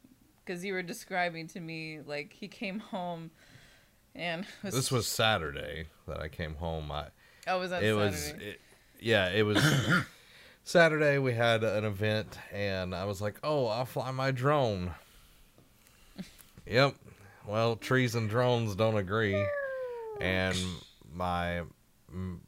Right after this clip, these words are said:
Speaker 2: my drone got messed up, and it, it was just little things after little things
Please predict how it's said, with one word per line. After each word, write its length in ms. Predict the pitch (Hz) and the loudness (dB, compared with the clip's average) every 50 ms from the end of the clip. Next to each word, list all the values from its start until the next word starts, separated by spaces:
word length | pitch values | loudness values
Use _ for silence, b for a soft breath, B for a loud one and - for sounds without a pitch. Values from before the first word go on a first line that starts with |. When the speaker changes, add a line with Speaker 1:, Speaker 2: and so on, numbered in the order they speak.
| - - - | -18 -14 -10
Speaker 2:
my 160 | 82 85 90 | -8 -6 -6
drone 520 | 90 92 110 123 123 123 120 113 107 101 | -2 2 4 6 8 8 8 6 6 4
got 200 | 95 95 92 78 | 4 2 2 2
messed 320 | 87 92 92 90 - - 95 | 2 0 0 0 0 0 0
up, 300 | 90 87 87 - - - - - | 2 2 0 -2 -6 -12 -12 -8
and 460 | - 85 87 87 85 85 82 80 82 - b b b b b b b b | -6 -4 -2 0 0 0 -2 -4 -6 -8 b b b b b b b b
it, 240 | 85 107 104 107 | 0 2 4 4
it 40 | 113 | 4
was 160 | 117 110 92 | 4 2 2
just 180 | 98 101 90 90 | 0 -2 -2 0
little 260 | 92 104 113 113 110 | 0 2 2 2 2
things 540 | 107 - 117 104 98 95 92 92 87 82 90 | 0 0 0 0 0 0 -2 -4 -4 -6 -6
after 340 | 82 80 90 90 - - 87 | -6 -4 -4 -4 -6 -6 -6
little 280 | 85 92 90 90 87 | -4 -4 -4 -4 -4
things 600 | 85 92 92 90 87 85 82 82 82 - - - | -4 -4 -2 -2 -2 -2 -4 -6 -8 -10 -12 -18